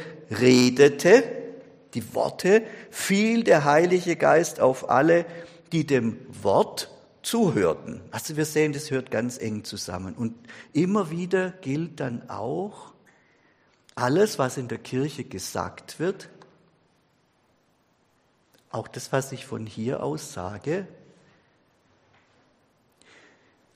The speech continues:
alles, was auch und gerade mutmaßlich unter der Leitung des Heiligen Geistes auch an prophetischem Wort gesagt wird, das muss wiederum am Wort Gottes geprüft werden, an der Bibel.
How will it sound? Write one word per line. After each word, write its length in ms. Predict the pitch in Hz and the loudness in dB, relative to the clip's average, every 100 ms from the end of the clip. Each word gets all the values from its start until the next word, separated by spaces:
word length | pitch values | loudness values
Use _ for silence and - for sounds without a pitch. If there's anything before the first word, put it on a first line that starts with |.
| _ | _
alles, 480 | 123 131 180 185 - | 0 2 2 0 0
was 300 | 139 139 - | 0 -2 -4
auch 400 | 117 131 180 - | -2 0 -2 -2
und 220 | 139 135 | -4 -4
gerade 500 | 143 - 107 123 151 | -10 -6 -4 -4 -4
mutmaßlich 1000 | 127 131 175 - 165 160 165 - 180 - | -4 -2 -4 -6 -4 -4 -4 -8 -10 -4
unter 220 | 135 127 | -4 -4
der 200 | 127 127 | -2 -4
Leitung 500 | 110 98 123 139 165 | -2 -4 -4 -4 -6
des 200 | 147 - | -8 -8
Heiligen 460 | 120 117 120 120 117 | -4 -4 -4 -6 -4
Geistes 600 | 80 101 - 160 147 - | 0 -2 -4 -8 -10 -10
auch 180 | 110 120 | -10 -8
an 160 | 113 | -10
prophetischem 840 | - 98 - 107 127 156 - 160 156 | -8 -12 -6 -4 -4 -6 -8 -6 -4
Wort 280 | 151 - | -6 -8
gesagt 640 | 165 160 147 151 - - - | -12 -8 -6 -6 -8 -16 -12
wird, 260 | 185 - - _ _ _ _ _ _ _ - | -12 -12 -20 _ _ _ _ _ _ _ -6
das 240 | - - | -4 -2
muss 240 | 165 - 113 | -4 -4 -4
wiederum 720 | 165 196 196 196 240 254 - - - - - - - | 4 4 6 2 0 0 -4 -16 -18 -20 -20 -18 -6
am 280 | 131 120 | -4 -2
Wort 260 | 127 131 - | -4 -6 -4
Gottes 460 | 120 98 143 139 - | -4 -2 -6 -6 -8
geprüft 760 | 180 - 240 269 247 - - | -12 -6 -2 -2 -4 -14 -12
werden, 400 | 101 87 - 95 | -8 -6 -6 -8
an 200 | 127 127 | -6 -2
der 100 | 165 | -4
Bibel. 520 | 165 226 226 - - | -4 -4 -4 -4 -12